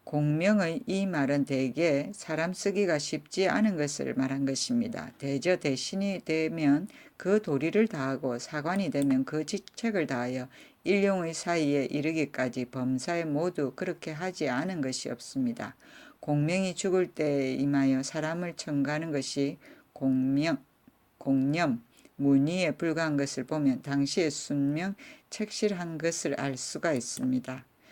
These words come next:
순명, 책실은 이름에 따라 실상을 책임지우는 것, 곧 그 자리에 있을 때 책임을 진다는 뜻이다.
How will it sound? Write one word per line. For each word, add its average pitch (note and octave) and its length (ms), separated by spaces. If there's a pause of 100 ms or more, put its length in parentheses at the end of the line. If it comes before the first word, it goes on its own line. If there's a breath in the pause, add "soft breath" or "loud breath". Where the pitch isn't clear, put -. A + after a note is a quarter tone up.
(180 loud breath)
순명, E3 640
책실은 E3 640 (220 soft breath)
이름에 G3+ 340
따라 D3 300
실상을 F3+ 600
책임지우는 E3 800
것, A#2+ 200
곧 C#3 220 (680 loud breath)
그 D3 220
자리에 F#3+ 280
있을 C#3 260
때 C#3 160
책임을 E3+ 460
진다는 C#3 440
뜻이다. - 560